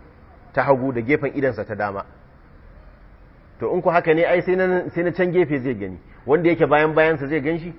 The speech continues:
Wannan fahimtar ta ci karo da hadisin ko bata ci karo da hadisi ba? Wannan fahimtar ta ci karo da zahirin hadisi. Mm. Saboda haka ma'anar wannan hadisi ala zahirihi yake,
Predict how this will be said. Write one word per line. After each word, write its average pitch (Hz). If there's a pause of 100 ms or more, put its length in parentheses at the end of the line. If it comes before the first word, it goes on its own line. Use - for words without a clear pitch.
(500)
Wannan 165
fahimtar 160
ta 165
ci 156
karo 180
da 139
hadisin 160
ko 139
bata 113
ci -
karo 113
da 101
hadisi 98
ba? 90 (420)
Wannan 160
fahimtar 143
ta 156
ci 160
karo 156
da 104
zahirin 104
hadisi. 87 (1400)
Mm. 127 (720)
Saboda 147
haka 143
ma'anar 131
wannan 170
hadisi 143
ala 131
zahirihi 135
yake, 95